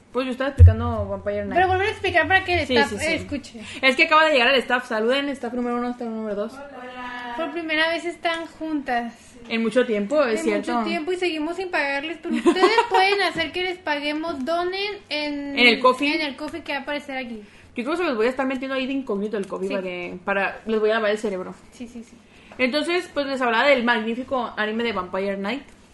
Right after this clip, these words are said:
Speaker 1: Se trata de un, nuestra protagonista Yuki, que un día matan a sus papás y se queda sola en el medio de la nada. Y un señor la, la agarra y le dice, "Vente, chiquita, <laughs> te llevo a mi academia donde hay gente muy guapa y las discriminamos por guapo y menos guapos". Y entonces dice, "Ah, está súper chingón".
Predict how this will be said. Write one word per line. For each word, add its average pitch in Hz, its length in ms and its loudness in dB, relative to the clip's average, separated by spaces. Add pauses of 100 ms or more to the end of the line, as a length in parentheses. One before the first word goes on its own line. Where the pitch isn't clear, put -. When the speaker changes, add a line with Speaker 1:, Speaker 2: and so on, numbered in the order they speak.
(360)
Speaker 1:
Se 294 160 4
trata 285 460 4 (200)
de 247 180 6
un, 233 160 0
nuestra 233 220 -2
protagonista 220 520 -2
Yuki, 277 440 -2 (180)
que 269 100 -2
un 262 100 0
día 285 300 4
matan 262 240 0
a 262 80 -2
sus 247 140 -8
papás 226 340 0
y 254 60 -8
se 233 140 -2
queda 214 180 0
sola 233 320 0
en 226 80 0
el 214 80 -4
medio 214 160 -2
de 226 60 0
la 214 120 0
nada. 214 440 -2 (300)
Y 254 200 4
un 240 140 6
señor 262 280 0
la, 240 540 8
la 220 200 4
agarra 220 280 4
y 247 60 0
le 240 60 2
dice, 240 140 0
"Vente, 254 240 0
chiquita, - 240 6 (220)
<laughs> - 180 -14
te 381 160 12
llevo 262 260 10
a 285 100 10
mi 277 180 2
academia 226 560 4
donde 226 160 0
hay 208 60 -2
gente 226 200 -2
muy 233 120 2
guapa 226 340 2
y 262 60 2
las 240 120 4
discriminamos 214 640 0
por 208 200 0
guapo 196 280 0
y 220 60 0
menos 202 220 -2
guapos". 202 360 -4 (440)
Y 269 80 2
entonces 269 260 -2
dice, 285 240 -2
"Ah, 247 120 6
está 247 180 0
súper 240 220 -4
chingón". 190 360 -4